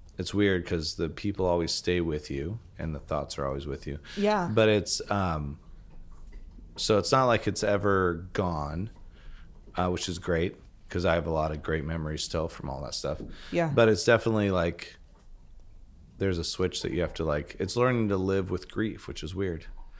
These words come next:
Speaker 1: It's weird to, weird to have that 'cause you just want, there's the forever, our minds are, like, made for, like, eternity. Like,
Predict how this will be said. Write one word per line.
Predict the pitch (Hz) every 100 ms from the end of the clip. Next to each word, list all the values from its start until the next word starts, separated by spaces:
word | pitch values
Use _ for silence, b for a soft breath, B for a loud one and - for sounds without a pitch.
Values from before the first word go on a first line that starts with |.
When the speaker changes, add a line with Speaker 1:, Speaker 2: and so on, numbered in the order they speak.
| B B B B
Speaker 1:
It's | 85 -
weird | 95 92
to, | 87 82 80 - - - -
weird | 98 87
to | 82
have | 87
that | 87 78
'cause | 117 101 - B B B -
you | 107
just | 101 104 -
want, | 98 87
there's | 98 92 95
the | 92 87 85
forever, | - - 95 101 98 90
our | 90 92
minds | 92 95 90 92 92
are, | 92
like, | 80 - -
made | 92 87 87 85
for, | 92
like, | 80 71 - - -
eternity. | 90 - 104 92 - 69
Like, | 73 - -